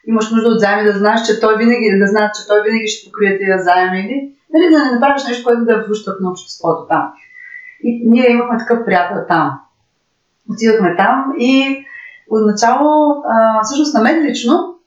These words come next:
Ню Йорк не ми хареса. На мен ми харесва Л А по принцип. Но, както и да е, трябваше да отидем там.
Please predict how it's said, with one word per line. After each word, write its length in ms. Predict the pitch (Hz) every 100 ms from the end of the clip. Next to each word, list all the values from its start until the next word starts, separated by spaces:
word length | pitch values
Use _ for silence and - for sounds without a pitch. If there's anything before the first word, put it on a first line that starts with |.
| _
Ню 200 | 214 240
Йорк 180 | 247 247
не 80 | 226
ми 120 | 233
хареса. 400 | 226 180 190 - _ _ _ _ _ _ _ _ 202
На 80 |
мен 140 | 220 285
ми 100 | 254
харесва 320 | 202 226 233
Л 120 | 214 202
А 180 | 180 170
по 140 | -
принцип. 300 | 156 147 -
Но, 140 | 226 302 330 - - _ -
както 240 | 247 214
и 40 |
да 80 | 190
е, 140 | 302 285
трябваше 340 | 226 214 180
да 80 | 170
отидем 360 | 165 165 147 -
там. 280 | 165 330